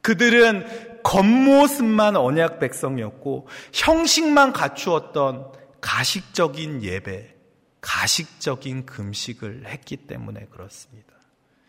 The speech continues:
예배를 드리기는 하지만 그들의 마음이 주님에게서 멀리 떠나져 있었기 때문에 하나님은 그 예배를 받지 않으시겠다라고 말씀하셨습니다.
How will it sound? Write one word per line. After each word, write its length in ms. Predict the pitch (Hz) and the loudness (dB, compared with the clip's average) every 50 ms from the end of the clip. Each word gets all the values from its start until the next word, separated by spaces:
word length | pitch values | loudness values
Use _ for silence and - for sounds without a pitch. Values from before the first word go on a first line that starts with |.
| _ _ - - - _ - | _ _ -20 -20 -20 _ -2
예배를 760 | 147 160 165 185 208 220 - 247 240 240 233 240 240 240 240 | 0 4 6 6 6 8 8 8 8 8 8 6 6 6 4
드리기는 680 | - - 214 214 240 262 269 226 240 254 240 240 233 226 | 2 2 4 6 6 6 6 6 4 4 4 4 4 4
하지만 560 | 214 214 214 208 175 175 185 190 185 175 175 - - - - - | 4 2 2 0 -2 0 2 2 2 0 -2 -8 -14 -16 -10 -4
그들의 500 | - - 269 208 294 269 277 269 254 180 | 0 0 2 4 4 6 6 6 6 6
마음이 600 | 175 170 160 175 208 262 294 294 285 285 277 233 | 6 6 8 8 8 6 6 4 4 4 2 2
주님에게서 640 | 277 - 240 247 262 277 269 269 262 262 254 254 262 | 2 4 4 6 6 8 6 6 6 6 6 4 4
멀리 460 | 220 208 285 294 339 320 311 320 - | 4 6 6 6 8 6 4 2 4
떠나져 460 | - 311 294 302 320 320 320 339 339 247 | 6 6 6 8 8 6 6 4 0 -2
있었기 360 | 190 - 220 185 - 208 180 | -2 -2 -2 -2 -2 -6 -6
때문에 720 | - 185 151 131 123 127 151 180 175 151 135 135 - - - - _ _ _ _ _ _ | -4 -4 -4 -4 -4 -6 -6 -6 -6 -8 -10 -12 -16 -20 -20 -20 _ _ _ _ _ _
하나님은 480 | - - 190 190 175 170 165 160 151 | -6 -4 -2 -2 -2 -4 -6 -8 -8
그 240 | - - - 151 143 | -8 -8 -6 -4 -4
예배를 640 | 127 117 110 110 107 110 107 113 123 139 151 156 - - - - _ _ _ | -4 -4 -4 -4 -4 -6 -6 -6 -6 -8 -8 -10 -12 -20 -20 -20 _ _ _
받지 640 | - - - 117 - - _ _ - - 165 156 147 | -8 -8 -8 -8 -8 -12 _ _ -10 -8 -6 -6 -8
않으시겠다라고 1500 | 120 87 - - 101 120 135 143 - - 151 127 139 127 131 - - - 104 101 98 98 95 92 90 92 92 90 101 | -8 -8 -10 -8 -8 -6 -6 -6 -6 -8 -6 -6 -8 -8 -8 -10 -12 -10 -8 -8 -8 -8 -10 -12 -14 -14 -14 -14 -14
말씀하셨습니다. 1120 | 98 95 87 85 - - - 107 107 107 107 - 113 - - - 123 107 104 - _ 113 | -14 -14 -14 -12 -14 -14 -12 -12 -14 -14 -14 -14 -16 -16 -16 -18 -20 -20 -20 -20 _ -20